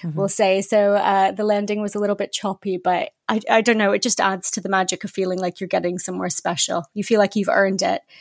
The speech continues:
Speaker 1: Yeah.
Speaker 2: The pilots know what they're doing, so it's never,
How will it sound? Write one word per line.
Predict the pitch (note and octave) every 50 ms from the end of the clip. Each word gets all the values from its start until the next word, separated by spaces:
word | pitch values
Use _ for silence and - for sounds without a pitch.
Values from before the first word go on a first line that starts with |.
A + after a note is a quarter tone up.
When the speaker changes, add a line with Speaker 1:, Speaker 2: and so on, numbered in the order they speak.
| -
Speaker 1:
Yeah. | G3 G3 A3 G#3+ G3+ F#3 F3
Speaker 2:
The | A3+ A3+
pilots | - A#3 A3+ G#3 G3 F3+ - -
know | F#3+ E3+ E3
what | - -
they're | - F3 E3+
doing, | - F#3+ F3 F3+ F3+ F#3 G3+ -
so | - - -
it's | - - - - -
never, | - - - F3+ - - F#3 F3 -